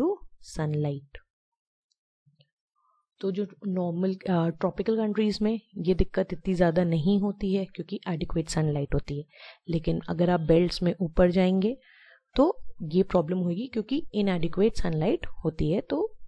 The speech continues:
विटामिन डी डेफिशिएंसी बहुत ज़्यादा होती है। और हाल ही में मेट्रो सिटीज में भी आपको ये प्रॉब्लम्स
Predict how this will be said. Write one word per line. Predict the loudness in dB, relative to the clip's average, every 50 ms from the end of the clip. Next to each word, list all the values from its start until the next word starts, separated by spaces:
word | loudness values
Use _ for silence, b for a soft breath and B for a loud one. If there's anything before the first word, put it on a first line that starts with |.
| -12 -8 -4 0
विटामिन | 2 2 2 2 2 0 -2 -2 -2 -4
डी | -2 -4 -2
डेफिशिएंसी | -4 -4 -6 -6 -6 -6 -4 -6 -4 -4 -4 -4
बहुत | -2 0 0 0 0 0
ज़्यादा | 0 -2 -2 0 -2
होती | -2 -2 -4 -6 -6 -6 -6
है। | -6 -6 -10 B B B B B B B B
और | 0 2 2
हाल | 4 4 4 2
ही | 2 2
में | 0 0 0
मेट्रो | 4 4 4 4 4 2 0
सिटीज | 0 0 -2 0 0 0 0 2
में | 2 2
भी | 4 4
आपको | 4 4 2 0 0 2 2
ये | 2 2
प्रॉब्लम्स | 2 0 0 0 2 0 0 -2 -2 -2 -2